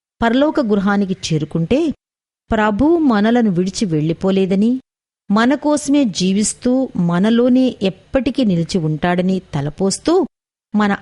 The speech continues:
ఆత్మలో ఓదార్పు పొందుదాం. మనం ఎంత పేదవారమైనప్పటికీ, అందరి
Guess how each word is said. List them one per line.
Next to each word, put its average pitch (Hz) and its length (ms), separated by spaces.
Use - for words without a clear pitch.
ఆత్మలో 226 680
ఓదార్పు 170 460
పొందుదాం. 165 460
మనం 262 260
ఎంత 233 460
పేదవారమైనప్పటికీ, 185 1400
అందరి 262 320